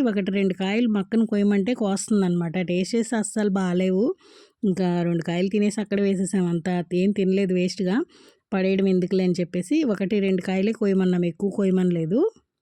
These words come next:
కానీ చూడ్డానికి మాత్రం చాలా బాగున్నాయి అన్నమాట. ఫస్ట్ అతిథికి భోజనం పెట్టాలి కదా అన్-,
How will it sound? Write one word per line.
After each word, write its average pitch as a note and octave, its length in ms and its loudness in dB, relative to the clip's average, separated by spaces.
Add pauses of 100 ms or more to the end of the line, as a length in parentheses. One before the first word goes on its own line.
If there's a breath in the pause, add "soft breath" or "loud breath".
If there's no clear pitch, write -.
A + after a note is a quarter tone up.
(540)
కానీ C4 200 2 (140)
చూడ్డానికి A#3+ 500 2
మాత్రం A3+ 240 0 (180)
చాలా F#3+ 400 0
బాగున్నాయి F#3+ 440 2
అన్నమాట. D#3+ 340 -6 (1500)
ఫస్ట్ A3 320 -2 (200)
అతిథికి A3+ 420 0
భోజనం G3+ 380 2
పెట్టాలి F3+ 360 -2
కదా F#3 160 0 (140)
అన్-, G3 180 0